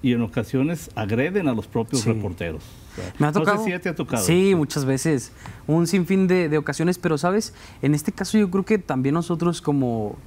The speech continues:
Speaker 2: pues, personas que somos, comprendemos el dolor que la gente tiene en ese momento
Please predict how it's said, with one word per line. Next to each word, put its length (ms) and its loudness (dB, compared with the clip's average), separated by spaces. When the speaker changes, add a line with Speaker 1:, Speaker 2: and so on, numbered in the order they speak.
Speaker 2:
pues, 340 -4
personas 540 0
que 140 0
somos, 400 -2
comprendemos 600 2
el 100 0
dolor 260 0
que 120 -4
la 100 -2
gente 260 -4
tiene 320 -2
en 80 0
ese 180 -4
momento 500 -2